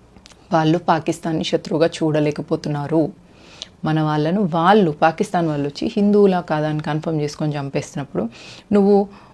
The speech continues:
ముస్లిమా కాదా అని కన్ఫర్మ్ చేసుకొని మనకి బిజినెస్ ఇయ్యకు. ఓ రూపాయి పోయినా మంచిదే హిందూకి ఇవ్వు. జాగో హిందూ జాగో. మీ దగ్గరలో ఎవరైనా, ఆ, కొత్తగా కనిపిస్తున్నా, ఈ మధ్యనే వాళ్ళు ఎక్కడ, ఇక్కడిక్కడ కనిపిస్తున్నట్టు మీకు అనిపిస్తే దగ్గరలో ఉన్న పోలీస్కి స-,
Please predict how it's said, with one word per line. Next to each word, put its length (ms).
ముస్లిమా 380
కాదా 240
అని 100
కన్ఫర్మ్ 400
చేసుకొని 300
మనకి 220
బిజినెస్ 360
ఇయ్యకు. 340
ఓ 40
రూపాయి 340
పోయినా 240
మంచిదే 360
హిందూకి 460
ఇవ్వు. 160
జాగో 380
హిందూ 360
జాగో. 340
మీ 80
దగ్గరలో 380
ఎవరైనా, 480
ఆ, 180
కొత్తగా 440
కనిపిస్తున్నా, 600
ఈ 80
మధ్యనే 340
వాళ్ళు 240
ఎక్కడ, 240
ఇక్కడిక్కడ 580
కనిపిస్తున్నట్టు 640
మీకు 180
అనిపిస్తే 360
దగ్గరలో 320
ఉన్న 100
పోలీస్కి 440
స-, 100